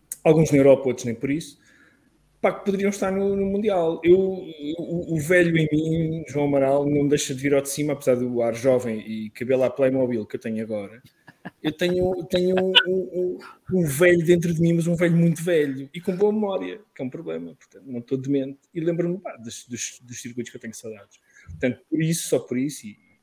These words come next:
e o meu Estoril, o nosso Estoril, está bem vivo na minha memória, penalização da grossa, mas lá está, desejo o grande prémio espetacular, como todos os outros, eh,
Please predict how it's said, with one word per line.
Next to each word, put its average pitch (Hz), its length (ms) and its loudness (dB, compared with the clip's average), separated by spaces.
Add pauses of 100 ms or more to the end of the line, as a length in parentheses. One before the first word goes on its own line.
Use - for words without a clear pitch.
e 117 140 -8
o 113 100 -4
meu 120 120 0
Estoril, 117 540 -4 (600)
o 123 80 0
nosso 135 260 2
Estoril, 127 380 -4 (200)
está 110 300 -2
bem 113 220 -2
vivo 123 460 -2 (460)
na 123 120 0
minha 131 180 4
memória, 139 520 2
penalização 135 640 0
da 127 80 4
grossa, 123 560 -2 (640)
mas 139 260 0 (260)
lá 139 80 0
está, 143 340 -4
desejo 113 580 -6
o 113 40 -12
grande 123 280 -2
prémio 123 280 2
espetacular, 123 800 -2
como 135 220 -6
todos 139 320 0
os 147 160 -2
outros, 117 540 -6
eh, 110 260 -20